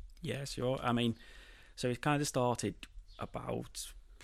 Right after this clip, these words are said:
nine, ten months before I actually got diagnosed. I was suffering with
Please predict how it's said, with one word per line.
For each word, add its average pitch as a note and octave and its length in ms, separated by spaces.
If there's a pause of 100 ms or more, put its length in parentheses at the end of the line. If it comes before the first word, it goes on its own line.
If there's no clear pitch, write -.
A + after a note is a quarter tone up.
(400)
nine, G#2+ 400
ten G#2+ 220
months G#2+ 300
before A2+ 420
I A#2+ 80
actually A#2+ 240
got G#2+ 200
diagnosed. G#2+ 760
I - 80
was A2 180
suffering G#2 460
with G2+ 200